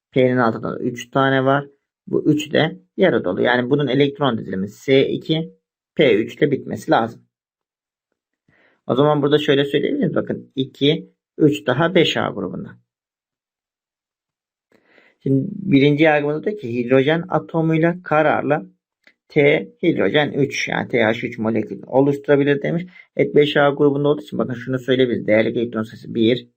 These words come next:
iki, üç, dört, beş. Yani buraya üç tane hidrojen bağlanarak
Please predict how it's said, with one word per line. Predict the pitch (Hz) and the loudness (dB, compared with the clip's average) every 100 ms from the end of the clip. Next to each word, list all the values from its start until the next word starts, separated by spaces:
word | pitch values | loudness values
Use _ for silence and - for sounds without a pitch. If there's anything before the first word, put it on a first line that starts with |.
| _ | _
iki, | - 117 - 113 - | -18 -14 -6 -4 -2
üç, | 127 123 120 - - | -2 -2 -2 -10 -2
dört, | 120 143 147 - | 0 2 -2 -6
beş. | - 92 - _ _ - | -2 -2 -4 _ _ -6
Yani | 123 117 | -2 0
buraya | 120 117 | 2 2
üç | 123 120 | 0 -4
tane | 123 120 120 | -4 -2 -2
hidrojen | 117 110 120 120 113 | 2 2 2 0 0
bağlanarak | 113 113 120 123 113 120 | 2 2 2 0 -2 -6